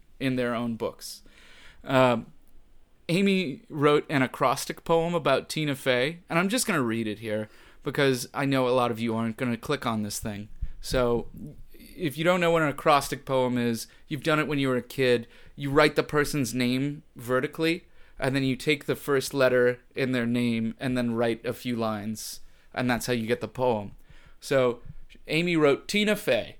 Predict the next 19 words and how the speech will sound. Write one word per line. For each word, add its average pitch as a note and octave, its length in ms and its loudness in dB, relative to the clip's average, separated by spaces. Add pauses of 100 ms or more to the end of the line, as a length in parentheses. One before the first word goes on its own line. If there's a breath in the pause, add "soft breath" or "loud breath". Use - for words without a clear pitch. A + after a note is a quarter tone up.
(720)
T, - 480 -2
twenty C4 380 -2
years G3+ 420 6
ago D#3+ 320 6
we D3+ 160 0
met C#3 300 2
and C#3 160 0
became C3 420 0
instant C#3+ 420 -2
friends. A2 680 -4 (120)
Our D#3+ 140 4
relationship F#3+ 760 2
is C#3+ 140 0
the C3+ 100 -4
same F3 360 0
age D#3 400 2
as B2 160 -4
Lourdes C#3 360 2
Ciccone, A2 600 -4